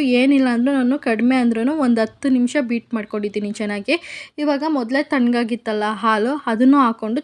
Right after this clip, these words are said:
ಚೆನ್ನಾಗಿ ಒಂದು ಹತ್ತು ನಿಮಿಷ ಬೀಟ್ ಮಾಡ್ಕೊಂಡಿದ್ದೀನಿ. ಇದು ಹಾಲು ಹಾಕಿದ್ಮೇಲೆ ಸ್ವಲ್ಪ ಹಾರುತ್ತೆ, ಒಂದ್ಸಲಿ, ಒಂದೆರಡು ಸಲ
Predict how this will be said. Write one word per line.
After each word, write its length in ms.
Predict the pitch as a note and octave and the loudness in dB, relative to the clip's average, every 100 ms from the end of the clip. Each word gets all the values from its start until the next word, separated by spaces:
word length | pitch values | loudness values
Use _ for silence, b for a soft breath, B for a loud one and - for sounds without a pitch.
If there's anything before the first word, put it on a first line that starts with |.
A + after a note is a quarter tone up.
| - | 0
ಚೆನ್ನಾಗಿ 380 | A#3 A3+ A3+ C#4 | 2 0 0 0
ಒಂದು 140 | B3+ G#3+ | 2 0
ಹತ್ತು 180 | G#3+ A3+ | -2 -2
ನಿಮಿಷ 200 | A3+ G#3+ B3+ A3+ | -2 0 -2 -2
ಬೀಟ್ 160 | A3 A3 | -2 -4
ಮಾಡ್ಕೊಂಡಿದ್ದೀನಿ. 560 | G#3 G#3 G#3 G3 G#3 E4+ B B B B B B - C4 | -6 -6 -6 -4 -4 -4 B B B B B B -4 2
ಇದು 140 | D#4 D4 | 2 4
ಹಾಲು 320 | C4 B3 D4 D4+ C4 - _ _ | 4 6 4 2 0 -6 _ _
ಹಾಕಿದ್ಮೇಲೆ 360 | B3 A3 A3+ B3+ D#4 | -2 0 0 0 0
ಸ್ವಲ್ಪ 260 | C#4 B3 C4 B3+ | 0 2 2 4
ಹಾರುತ್ತೆ, 400 | A3+ A3+ G#3+ C#4+ D4+ B3+ | 2 2 0 0 0 4
ಒಂದ್ಸಲಿ, 380 | B3 C4 A#3+ C4 C4 | 4 4 2 2 2
ಒಂದೆರಡು 340 | B3 A3+ A3+ - | 2 2 2 0
ಸಲ 180 | B3+ | 0